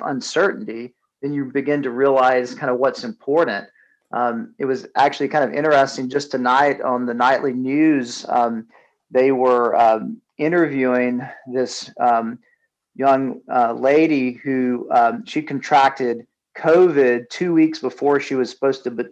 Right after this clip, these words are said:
deliver her, her baby, and she had a severe form, um, of covid nineteen, and she was on a ventilator, and so they had to do an emergency C-section,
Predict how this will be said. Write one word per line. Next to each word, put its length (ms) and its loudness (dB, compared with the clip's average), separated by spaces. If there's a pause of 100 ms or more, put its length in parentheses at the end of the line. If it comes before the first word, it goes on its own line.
deliver 540 2
her, 400 -6 (120)
her 120 -10
baby, 500 0
and 100 -6
she 120 -6
had 120 0
a 40 -4
severe 420 -4
form, 640 0 (500)
um, 420 -2
of 180 -10
covid 320 0
nineteen, 760 -4 (340)
and 120 -12
she 100 -6
was 140 -2
on 100 2
a 40 0
ventilator, 880 2
and 120 -6
so 100 -2
they 140 -2
had 120 -2
to 80 -2
do 160 0
an 60 2
emergency 600 0
C-section, 1000 0